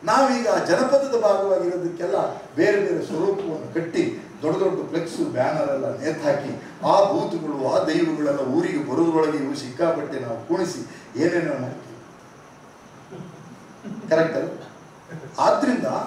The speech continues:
ಅದನ್ನ ಜನಪದೀಯ ನೆಲೆಯಲ್ಲಿ ನೋಡಿದಾಗ, ನಾಗಾರಾಧನೆ ಮಾಡ್ತಕ್ಕಂಥ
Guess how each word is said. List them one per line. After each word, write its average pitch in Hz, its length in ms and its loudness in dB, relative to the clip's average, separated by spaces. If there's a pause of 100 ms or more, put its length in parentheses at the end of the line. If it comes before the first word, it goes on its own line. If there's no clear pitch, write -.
(120)
ಅದನ್ನ 226 340 2
ಜನಪದೀಯ 269 640 6
ನೆಲೆಯಲ್ಲಿ 170 600 2
ನೋಡಿದಾಗ, 131 300 -4 (840)
ನಾಗಾರಾಧನೆ 190 760 6
ಮಾಡ್ತಕ್ಕಂಥ 165 580 -2